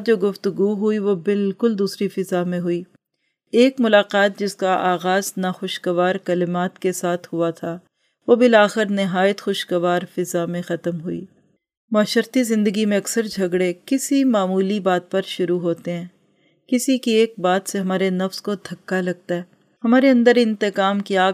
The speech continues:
بھڑک اٹھتی ہے اور ہم اس آدمی سے لڑ پڑتے ہیں، مگر حقیقت یہ ہے کہ معاف کر دینا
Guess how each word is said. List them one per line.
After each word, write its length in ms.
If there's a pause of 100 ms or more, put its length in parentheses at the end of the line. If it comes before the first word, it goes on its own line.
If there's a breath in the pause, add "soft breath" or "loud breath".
بھڑک 340
اٹھتی 380
ہے 160 (460 soft breath)
اور 120
ہم 240
اس 200
آدمی 340
سے 200
لڑ 160 (100)
پڑتے 340
ہیں، 240 (540 soft breath)
مگر 360
حقیقت 640
یہ 120
ہے 240 (380 soft breath)
کہ 160
معاف 420
کر 200
دینا 480